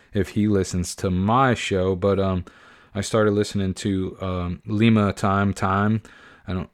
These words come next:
it's, I don't, I didn't name it. Don't ask me why it's named that, but, um,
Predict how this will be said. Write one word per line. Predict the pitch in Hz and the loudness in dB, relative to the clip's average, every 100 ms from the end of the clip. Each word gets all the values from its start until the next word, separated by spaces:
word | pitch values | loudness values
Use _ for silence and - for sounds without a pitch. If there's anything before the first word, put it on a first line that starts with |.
| - | -16
it's, | 92 - - - _ - - 101 - | -16 -14 -16 -20 _ -20 -20 -18 -14
I | 85 82 | -10 -8
don't, | 80 - - | -8 -8 -10
I | |
didn't | 85 82 85 | -6 -4 -2
name | 101 113 | 0 0
it. | 92 - | -2 -6
Don't | 87 87 | -6 -2
ask | 107 110 110 | -2 -2 -2
me | 110 | -2
why | 98 95 95 | -2 -4 -4
it's | 95 - | -4 -4
named | 110 110 107 | 0 0 2
that, | 113 107 98 | 2 0 0
but, | 98 92 | 0 2
um, | 92 90 | 0 -2